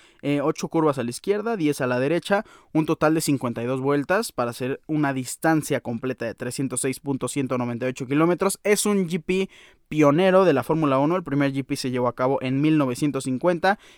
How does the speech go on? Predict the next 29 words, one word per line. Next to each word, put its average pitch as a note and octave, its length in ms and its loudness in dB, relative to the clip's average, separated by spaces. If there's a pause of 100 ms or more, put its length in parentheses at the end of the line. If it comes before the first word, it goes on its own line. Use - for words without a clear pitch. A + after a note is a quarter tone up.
(120)
¿Quién C4+ 400 2
tiene F#3 380 0
y D#3+ 120 -2
ostenta C#3 720 -2 (280)
el A#2+ 180 -4
récord C#3 420 2
de A#2+ 80 -2
circuito? F3+ 600 0 (320)
Max D3+ 420 0 (180)
Verstappen, - 520 -6
el G#2 100 -12
actual C#3+ 320 -2
campeón, D#3 460 0 (180)
un A3+ 220 2
minuto D#3+ 360 2
veintisiete C#3 520 -2
punto C#3 300 -4
cero C3+ 220 -2
noventa B2 320 -2
y A#2 40 -6
siete, - 200 -10
es - 80 -12
una D#3+ 140 4
increíble C#3 480 0
vuelta. C#3+ 460 2 (300)
Eh, C3+ 360 2
el C#3+ 140 4
año F3 200 2
pasado, D3+ 640 2